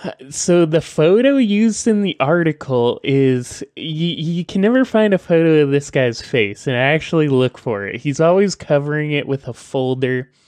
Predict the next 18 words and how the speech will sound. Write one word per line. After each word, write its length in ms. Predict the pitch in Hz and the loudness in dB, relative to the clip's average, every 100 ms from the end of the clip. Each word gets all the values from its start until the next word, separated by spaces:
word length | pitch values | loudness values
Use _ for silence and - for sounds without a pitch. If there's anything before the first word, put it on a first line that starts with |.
| - | -6
In 420 | 165 160 160 156 | -2 0 0 0
the 140 | 147 | 0
German 520 | 139 131 180 233 240 202 | -2 0 2 2 0 -2
court 320 | - 180 - | -2 -2 -2
system, 480 | 185 165 - 160 160 | -2 -2 0 -2 2
they 180 | 165 | 2
don't 220 | 220 277 - | 2 0 0
release 560 | 285 247 175 190 - | 2 4 2 2 -2
people's 420 | - 196 180 160 | -2 -4 -2 -4
full 500 | - - 139 156 160 | -8 -6 0 2 2
names, 560 | 147 127 127 113 104 107 | 0 0 0 -2 -6 -8
so 260 | - 143 131 | -2 0 0
he's 320 | 160 147 - - | -2 -4 -6 -6
only 400 | 165 190 202 202 | -4 -4 0 2
identified 920 | 180 143 147 143 139 151 143 143 - | 2 -2 -2 -2 -2 0 2 2 -2
as 320 | 127 123 113 - - - 135 | -4 -4 -6 -14 -20 -18 -14
Joseph 840 | 117 - 131 160 - 190 180 - - _ _ | -10 -2 0 0 0 0 0 -2 -18 _ _
S. 720 | 135 120 - - - - - | 0 0 -4 -12 -12 -12 -14